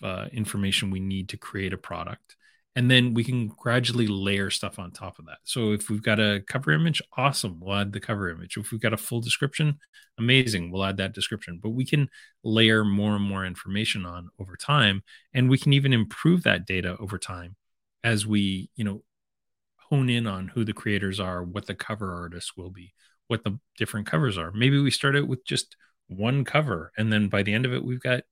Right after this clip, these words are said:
you know, fifteen. But layering that information on over time is really, really important to kind of generating that pre-order interest.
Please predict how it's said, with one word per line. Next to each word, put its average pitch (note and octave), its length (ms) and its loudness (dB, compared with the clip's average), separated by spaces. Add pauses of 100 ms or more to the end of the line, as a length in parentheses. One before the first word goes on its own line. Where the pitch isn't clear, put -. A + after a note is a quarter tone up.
(100)
you B2+ 60 -4
know, B2+ 40 -6
fifteen. - 720 -4 (560)
But A2+ 220 2 (460)
layering B2 600 4
that G#2 180 2
information G2 560 -4
on F2+ 160 -8
over F#2 180 -12
time B2+ 520 2 (360)
is A2+ 200 0
really, A2+ 260 2
really G2 240 -2
important F#2 540 -8
to F#2+ 500 0
kind - 180 -4
of G2+ 120 -2
generating G2 540 -2
that F#2 200 -10
pre-order F2+ 400 -10
interest. - 460 -14